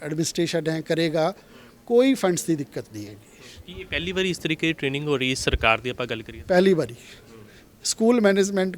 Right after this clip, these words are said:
Speaker 1: ਕਮੇਟੀ ਕੀ ਇਸ ਤਰ੍ਹਾਂ ਦੀ ਟ੍ਰੇਨਿੰਗ। ਅਸੀਂ ਲੋਕਾਂ ਨੂੰ ਕਹਿ ਰਹੇ ਹਾਂ ਕਿ ਤੁਸੀਂ ਅਵੇਅਰ ਹੋ, ਚੰਗਾ ਕੰਮ ਕਰੋ ਤੇ ਸਰਕਾਰ ਦਾ ਜਿਹੜਾ ਪੈਸਾ ਹੈ ਉਹ ਸਹੀ ਜਗ੍ਹਾ, ਸਹੀ ਮੰਤਵ ਨਾਲ ਯੂਜ਼ ਹੋ, ਇਹੀ ਇਹਨਾਂ ਦੀ ਜ਼ਿੰਮੇਵਾਰੀ ਹੈ।
Speaker 2: ਕਮੇਟੀ ਵੱਲੋਂ ਵੀ ਕੋਈ ਸੁਝਾਅ ਦਿੱਤੇ ਗਏ ਕਿ ਸਾਨੂੰ ਇਹ ਚੀਜ਼ਾਂ ਦੀ ਲੋੜ ਹੈ? ਤੁਸੀਂ ਵੀ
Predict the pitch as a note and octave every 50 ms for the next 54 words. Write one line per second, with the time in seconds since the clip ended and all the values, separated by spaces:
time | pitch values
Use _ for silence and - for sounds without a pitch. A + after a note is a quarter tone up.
0 | - F#3+ - - F#3 E3+ F3 E3+ D3+ - F#3+ E3+ G3 A3 G#3 A#3 G#3 - - -
1 | G#3 G#3+ G#3 G#3 G#3+ G#3 - - D3+ E3+ E3+ F3 F3 D#3+ C3 A2+ - - - -
2 | - - - - - - - F#3+ - C#4 C#4 B3+ A#3+ A3+ A3 - - C4 C#4 D4
3 | C4+ A#3+ A#3+ A3+ A#3 B3+ B3+ C4 C4 G3+ C4 - B3 C#4+ A3+ G3 F#3 F#3 F#3+ G#3
4 | A3+ A#3 F#3 D#3 D#3 C#3 A#2+ - - - - - - - - - - - - -
5 | A3 A3+ A#3+ B3+ B3+ B3 - G#3+ G3+ G#3 G3+ G#3 G#3+ G3+ G#3 G#3 G#3 G#3 - -
6 | - - - - - - A3+ G3+ - G3+ F#3 E3 - G3 G3+ A3 B3+ B3+ A#3 C4
7 | B3+ A#3+ A3 G#3+ G#3 G#3+ - D#3 D#3 C#3+ - F3 F3 D3 D3 B2 G#2+ - - -
8 | - - - - - - - - C#4+ A#3+ - - - G#3+ G3 F#3 B3 C4+ A#3 G#3
9 | G#3+ F#3 F#3+ F3 C#3+ A#2 A2 - - - - - - A3+ A#3 A#3 C4+ C#4+ C4 A#3
10 | G#3+ G3 F#3+ - A3+ A3+ A3+ G#3+ G3 F#3+ G3 G3 G3 G3+ - - - - - -
11 | F#3 C#3+ E3+ G#3 A#3+ C4+ A#3+ F3 E3+ E3+ E3 D#3+ D#3+ - - - - - - -
12 | - - - B3+ C4 B3 C#4+ C#4 B3 A#3 G#3+ F#3+ G#3 F3+ F3+ E3 D#3 C#3+ B2 A2
13 | G2+ - - - D3+ C#3 C3+ C3 - E3+ D#3+ D#3+ D#3+ E3 E3 F3 F3+ E3 D#3+ -
14 | - D3 C3+ C3+ A#2 A2+ A2+ A#2+ B2 B2 A#2+ - - D3 D3+ D#3 D#3 D3+ D3+ D3
15 | C3+ - C3+ A#2+ A#2 A#2 B2 A#2+ B2+ B2 B2 A#2+ B2 A#2+ A#2 A2+ A#2+ A2+ - B2
16 | - C#3+ C3+ C#3 C#3 C#3 C3+